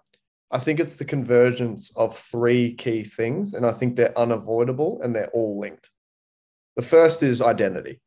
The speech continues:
We make decisions based on the identity or the projected identity or how we see self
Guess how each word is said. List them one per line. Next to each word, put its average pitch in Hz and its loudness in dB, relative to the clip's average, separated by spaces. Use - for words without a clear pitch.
We 120 0
make 127 4
decisions 113 -6
based 104 -2
on 104 -2
the 101 -4
identity 127 0
or 107 0
the - -14
projected 123 -4
identity 110 -2
or 104 -4
how 113 2
we 110 -4
see 104 -12
self - 2